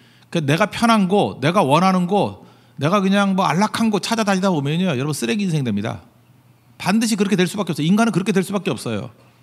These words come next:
그런데 여기 있는 이 백이십 문도들이 예루살렘에 머물렀던 이유가 뭐예요? 불편했는데, 힘들었는데, 약속이 있었기 때문에 그래요. 약속이 있는 사람만 하나님의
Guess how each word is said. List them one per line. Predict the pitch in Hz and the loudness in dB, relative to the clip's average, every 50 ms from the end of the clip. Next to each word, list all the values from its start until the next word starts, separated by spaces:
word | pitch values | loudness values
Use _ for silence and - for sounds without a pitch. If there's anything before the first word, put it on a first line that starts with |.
| _ _ _ _ _ _ _ _ - | _ _ _ _ _ _ _ _ -6
그런데 | - 202 208 214 233 233 214 165 135 123 - - - - - - - 139 | -2 0 2 4 4 4 2 2 0 -2 -6 -12 -18 -20 -20 -10 -2 0
여기 | 147 185 196 214 214 | 2 2 2 2 2
있는 | 214 208 208 214 220 202 | 4 4 4 4 4 4
이 | 202 202 | 2 0
백이십 | - - 160 165 196 170 208 | 2 2 0 2 2 0 2
문도들이 | 208 196 185 180 170 160 185 208 202 170 127 123 | 2 2 2 2 0 0 0 0 0 0 2 2
예루살렘에 | 151 185 196 202 202 208 208 | 0 2 2 2 2 2 0
머물렀던 | 170 123 110 143 180 208 247 233 220 247 220 | -2 0 2 4 4 6 4 4 2 0 0
이유가 | 196 196 247 | 2 2 2
뭐예요? | 202 143 135 120 98 - | 2 2 -2 -2 -2 0
불편했는데, | - 196 185 214 226 220 202 185 151 139 127 101 | 0 0 2 2 2 2 2 0 0 -2 -4 -4
힘들었는데, | - - - 240 262 277 254 220 185 156 139 127 123 104 92 107 113 - - _ _ _ _ _ _ _ - - | -4 -4 -4 -2 0 2 2 2 2 0 0 -2 -2 -4 -4 -8 -12 -16 -20 _ _ _ _ _ _ _ -2 0
약속이 | 135 160 - - 233 202 185 | 0 0 0 -4 -8 -8 -6
있었기 | 170 185 151 156 | -8 -6 -8 -6
때문에 | 139 - 131 120 101 | -6 -6 -6 -6 -6
그래요. | 104 104 113 117 113 _ _ _ _ _ _ _ _ _ _ _ - | -8 -10 -12 -14 -16 _ _ _ _ _ _ _ _ _ _ _ -2
약속이 | 120 135 139 - - 214 208 214 | -2 -2 -2 -2 -4 -2 0 2
있는 | 208 196 208 208 | 2 2 2 2
사람만 | 180 147 151 156 151 139 123 127 156 185 160 110 95 113 127 - _ - _ _ _ _ _ | 2 0 2 2 2 0 0 -2 0 0 -2 -2 -4 -6 -10 -14 _ -20 _ _ _ _ _
하나님의 | - - 214 208 202 196 185 190 190 185 151 120 - | -6 -4 -2 0 2 2 2 2 0 0 -2 -4 -6